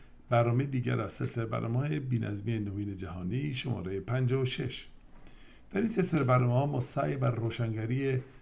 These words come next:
مسائلی داریم که انسان‌های عادی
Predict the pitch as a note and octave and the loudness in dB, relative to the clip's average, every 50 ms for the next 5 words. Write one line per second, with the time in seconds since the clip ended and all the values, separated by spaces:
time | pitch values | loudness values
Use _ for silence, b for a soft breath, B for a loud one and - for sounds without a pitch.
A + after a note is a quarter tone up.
0 | B B B - - B2+ C3 C3 B2 B2 - C3 C3 D3 E3+ D3+ D3+ D#3 C3 B2+ | B B B -2 2 4 4 4 4 2 0 -4 -4 -2 0 2 2 2 2 2
1 | C3+ B2+ C3 B2+ B2 - - C3 B2 A#2+ A#2 A#2+ B B B B B - - - | 2 2 2 2 2 2 2 2 2 2 0 -2 B B B B B -20 -6 0
2 | - D3+ D3+ C#3+ C3 - - D3+ C#3 B2+ A#2+ D3 F3 E3+ D#3+ - - - B2 A#2 | 2 4 4 4 2 0 -2 0 2 4 4 4 4 4 2 2 0 0 0 0
3 | G#2+ G#2+ A#2+ B2+ C3+ C3+ C3 B2+ | 0 0 0 2 2 2 2 0